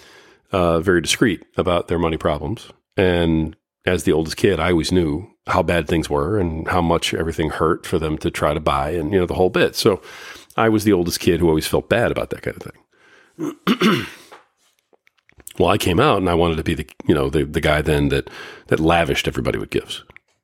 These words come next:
right? I didn't get to do that with my parents 'cause they both, you know, died early and, uh, painfully and alone. Um, but the fact of the matter is, is that when I look at what happened with Christmas, it was all about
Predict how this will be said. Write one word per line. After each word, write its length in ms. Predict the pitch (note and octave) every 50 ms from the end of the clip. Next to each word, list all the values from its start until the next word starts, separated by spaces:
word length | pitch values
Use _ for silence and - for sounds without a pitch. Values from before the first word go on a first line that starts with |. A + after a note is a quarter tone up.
| _ _ _ _ -
right? 260 | - C#2 D2+ D#2+ - - -
I 60 | D#2+
didn't 160 | E2+ F2+ F2+
get 80 | E2+ E2
to 100 | D#2 D2+
do 120 | F2 F2
that 100 | D#2+ D#2
with 100 | D2+ C#2+
my 80 | C#2 C2
parents 480 | - - C3 A#2+ E2 E2+ E2+ - -
'cause 200 | - - E2+ D2+
they 140 | - D#2+ D2
both, 360 | D2 D#2 D#2+ D2 D2 - - - - - - - - - - - - -
you 100 | - D#2+
know, 120 | D2 C#2+
died 380 | C2+ D#2+ D#2 D#2 D2+ D#2 D2+ D#2+ -
early 440 | E2 D#2 D2 C#2+ C#2+ D2 D2 - - - -
and, 400 | C2+ C#2 C#2+ C#2+ C#2 C#2 C#2 C#2+
uh, 320 | C#2 C2+ C2+ C2+ C2+ C2
painfully 560 | - - D#2 C#2+ C#2 - C#2+ C#2 C#2+ C#2+ C2+
and 160 | C2+ C#2 C#2 C2
alone. 420 | B1 - C3 G#2 C2+ D#2 G#2+ - - - - - - - - - - - - - _ _ - -
Um, 460 | D2+ D2 C#2 C2+ C2+ C2+ C2 C2 - - _ _ _ _ _ _ _ _
but 280 | G2+ G#2 E2+ D2 - _ _ _ _ -
the 100 | G#2+ -
fact 260 | - A2+ A#2 B2 -
of 40 | G2
the 40 | E2 D2+
matter 180 | C#2 C#2 C2+
is, 160 | C#2 C#2+ C#2+
is 100 | D2 D2
that 140 | D#2 D2+ C#2+
when 100 | F#2+ F2+
I 60 | E2+
look 240 | E2+ F2 A#2 D3 - -
at 80 | -
what 140 | F#2+ G2 F#2
happened 420 | - - A#2 A2+ - - E2+ E2
with 220 | D#2+ F2+ F2 - -
Christmas, 600 | - - - - - - - - - - - - _ _ _ _ - - - _ _ _ _ _ -
it 120 | - C#3 D#3+
was 140 | D3+ B2+ -
all 300 | - A#2+ B2+ D3 F3 F#3+
about 400 | D3+ G#2 G2+ F2+ F#2 F2+ - -